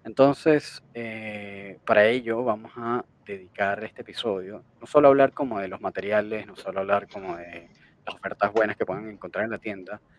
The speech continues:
sino también de, del uso correcto de esas herramientas, eh, cuáles podrían usar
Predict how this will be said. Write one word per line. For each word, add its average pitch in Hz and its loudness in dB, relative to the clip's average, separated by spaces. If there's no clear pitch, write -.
sino 110 -12
también 110 -2
de, 123 2
del 107 -6
uso 143 -6
correcto 104 0
de 92 0
esas 113 -6
herramientas, 117 -6
eh, 110 -10
cuáles 127 8
podrían 113 0
usar 104 2